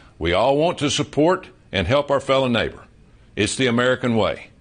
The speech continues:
and it's the Alabama way. So talk to your doctor about getting the covid nineteen vaccine. And I'm sure they'll tell you what mine told me. The vaccine is the safest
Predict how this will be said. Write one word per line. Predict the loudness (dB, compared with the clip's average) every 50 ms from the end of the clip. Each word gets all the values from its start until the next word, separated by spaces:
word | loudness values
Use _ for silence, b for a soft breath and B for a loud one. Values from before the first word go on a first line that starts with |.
| b b b b b b b
and | -4 -2 0 0
it's | 0 0 0
the | -2 0 0
Alabama | 0 0 0 0 0 0 0 0 0 0 0
way. | 0 0 -2 -2 -4 -8 -18 -20 _ _ -20 -20 -18 -14
So | -8 -6 -6
talk | -6 -2 -2 -2 -2 -2 -2
to | 0
your | 0 0
doctor | 2 2 0 0 0 -2 -4 -4 -4 -4 -4 -4
about | -2 0 0 0 -2 -2 -4 -4
getting | -2 0 0 0 0 0 0 0
the | -2 -4
covid | -4 -2 -2 -2 0 0 0 0
nineteen | 0 0 -2 -2 -4 -4 -4 -2 0 0 0
vaccine. | 0 -2 -2 -4 -8 -6 -4 -4 -4 -4 -6 -12 -20 b b b b b b b b b b b
And | -4 -2 -2
I'm | -2 -4
sure | -4 -2 0 2 2 2
they'll | 2 2 0 0
tell | 0 0 0 0 2
you | 0 0 -4 -6 -6 -4
what | -2 -2 -2 0
mine | -2 -2 0 -2 -2
told | -2 0 0 0 2
me. | 0 -2 -2 -6 -10 b b b b b
The | -8
vaccine | -4 -2 -2 -2 -2 -4 -4 -2 -2 0 0
is | -2 -2 -4
the | -6 -6
safest | -4 0 0 2 2 0 0 -2 -4 -4 -6